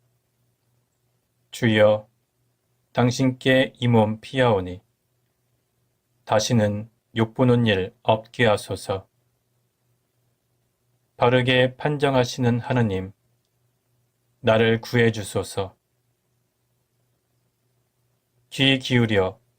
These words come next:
들어주시고 나를 빨리 건져주소서.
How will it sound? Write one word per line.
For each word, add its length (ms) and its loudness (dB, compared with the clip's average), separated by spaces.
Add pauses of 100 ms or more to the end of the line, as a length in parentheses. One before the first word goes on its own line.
들어주시고 840 -2 (1400)
나를 400 2
빨리 460 -2 (260)
건져주소서. 1120 0